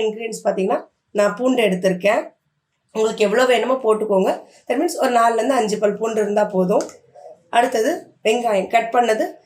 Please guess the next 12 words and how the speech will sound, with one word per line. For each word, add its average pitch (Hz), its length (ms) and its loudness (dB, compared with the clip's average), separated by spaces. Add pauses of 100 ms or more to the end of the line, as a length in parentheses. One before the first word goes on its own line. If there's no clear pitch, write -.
(200)
இல்ல 269 160 2 (200)
சின்ன 262 120 0 (120)
வெங்காயமே 240 500 2
இருந்தது 220 320 -2
அப்படின்னா 269 240 2
இன்னும் 240 220 0
நல்லா 214 220 0
இருந்தா, 220 280 0
எனக்கு 196 200 -2
கிடைக்கல, 269 340 2 (200)
அதனால 233 320 0
பெரிய 220 160 0